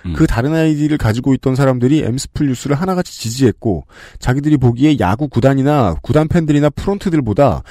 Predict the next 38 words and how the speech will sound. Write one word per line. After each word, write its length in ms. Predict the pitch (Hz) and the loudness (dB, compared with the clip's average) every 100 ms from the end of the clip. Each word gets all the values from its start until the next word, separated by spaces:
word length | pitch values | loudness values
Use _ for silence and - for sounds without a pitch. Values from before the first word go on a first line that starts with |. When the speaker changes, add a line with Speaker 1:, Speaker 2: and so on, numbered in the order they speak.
| - - | -10 -2
Speaker 2:
엠스플 440 | 127 156 - 190 | -2 -2 -2 -2
뉴스가 300 | 165 147 156 | 0 -2 0
활동하는 460 | 151 175 - 165 156 | 2 2 2 0 0
것이 160 | 147 - | -2 -2
더 100 | 156 | -4
중요하다. 760 | - 131 165 196 131 107 67 _ _ _ _ _ - | -4 -2 4 6 6 4 0 _ _ _ _ _ -6
박동희 440 | 127 - 196 190 | -4 0 0 0
기자의 260 | 156 160 156 | 2 4 4
가치가 340 | 131 - - | 2 -2 -2
훨씬 220 | 156 151 | 0 -2
더 80 | 156 | -4
높다라고 560 | 143 123 - 190 147 123 | 0 0 2 4 6 4
판단한 420 | - 208 196 185 | 0 0 2 0
팬들이 400 | 170 190 170 165 - | 0 0 0 -2 -2
있을 320 | 120 - 185 | -4 -4 -6
수 140 | - | -6
있었기 360 | 104 120 214 - | -6 0 0 2
때문입니다. 460 | 160 117 92 73 - _ | -2 -2 -4 -10 -14 _
Speaker 1:
우연으로 420 | 104 113 107 101 92 | 2 4 4 2 0
그 140 | 107 | 0
모든 260 | 90 98 110 | 0 0 0
게 80 | |
다 100 | 92 | 0
맞았고. 460 | 85 82 92 - 80 - - | 0 0 -2 -4 -8 -10 -12
Speaker 2:
그럴 280 | - 165 196 | 2 6 6
수 140 | 170 165 | 4 -2
있었기 400 | 123 143 196 - | -2 0 0 2
때문에요. 460 | 170 139 87 71 - | 2 2 -2 -6 -6
Speaker 1:
네. 220 | 85 69 - | -6 -4 0
Speaker 2:
예, 280 | 120 101 101 - - | 2 2 -4 -12 -4
다 120 | 151 | 0
열어놓고 360 | 120 147 202 196 | 2 2 0 -2
생각은 320 | 202 196 160 | 0 2 4
해야 160 | 185 226 | 6 4
되니까. 380 | 156 98 76 76 _ _ - - - - - _ _ - - | 4 -2 -8 -12 _ _ -20 -20 -20 -20 -20 _ _ -20 -14
다만 300 | - 131 262 | -6 -4 -4
그것이 360 | - 117 196 226 | -2 2 2 4
아니라면 640 | 151 147 156 160 208 139 | 2 2 2 0 -4 -6